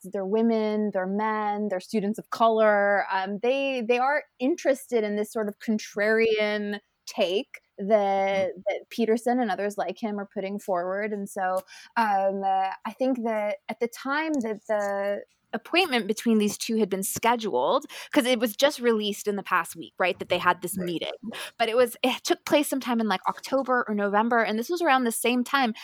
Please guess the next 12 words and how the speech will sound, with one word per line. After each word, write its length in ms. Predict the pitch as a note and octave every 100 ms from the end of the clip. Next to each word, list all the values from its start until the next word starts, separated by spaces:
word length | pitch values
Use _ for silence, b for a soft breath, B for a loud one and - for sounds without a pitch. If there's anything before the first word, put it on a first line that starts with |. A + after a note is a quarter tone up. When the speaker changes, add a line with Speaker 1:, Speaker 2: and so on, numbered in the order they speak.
| B
Speaker 1:
that 160 | B3 A3+
there 140 | A#3+
was 280 | A#3 A#3 A3 G#3
tons 340 | - B3+ C4+ D4
of 140 | A#3
talk 340 | - G#3+ C4
from 240 | - A3+ G3+
both 240 | G#3+ A#3+ C#4
of 100 | G#3
these 160 | G3+ -
people 300 | B3 A#3 -
about, 480 | F#3+ G3 G3 G3